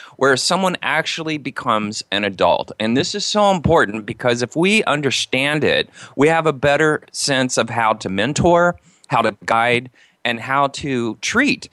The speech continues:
people who are immature or mature or maturing. And it gives us a lot of insight as to how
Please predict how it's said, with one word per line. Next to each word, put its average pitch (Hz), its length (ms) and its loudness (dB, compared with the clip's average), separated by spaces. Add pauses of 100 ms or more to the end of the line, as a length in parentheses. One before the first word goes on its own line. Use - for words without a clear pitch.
(280)
people 120 560 2
who 139 480 2
are 107 460 4
immature 139 720 2
or 113 200 4
mature 107 600 2
or 107 200 4
maturing. 110 800 0 (400)
And 120 240 0
it 147 160 -2
gives 196 260 0
us 202 180 0
a - 60 0
lot 127 300 2
of 143 100 -2
insight 101 640 0
as 104 280 -2
to 127 80 -4
how 120 400 0